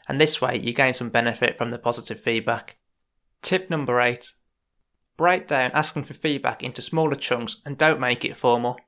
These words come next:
There's no need to wait until formal appraisals or reviews. In fact, it's better to ask for feedback as you go along, as this way it'll be more fresh in yours and the person who's given you feedback's mind.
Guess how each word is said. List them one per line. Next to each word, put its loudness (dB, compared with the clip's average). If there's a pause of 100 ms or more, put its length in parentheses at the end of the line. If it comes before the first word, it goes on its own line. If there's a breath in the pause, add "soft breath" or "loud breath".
(760)
There's -6
no 6
need 0
to -4
wait 2
until -2
formal 2
appraisals 0
or 0
reviews. -2 (720)
In -4
fact, -4 (300)
it's -10
better 2
to 2
ask 2
for -2
feedback 0
as -8
you -10
go 4
along, 2 (400 soft breath)
as -4
this 0
way 2
it'll -4
be -4
more 2
fresh 0
in -8
yours 4
and -6
the -8
person 0
who's -4
given -4
you -4
feedback's -4
mind. 0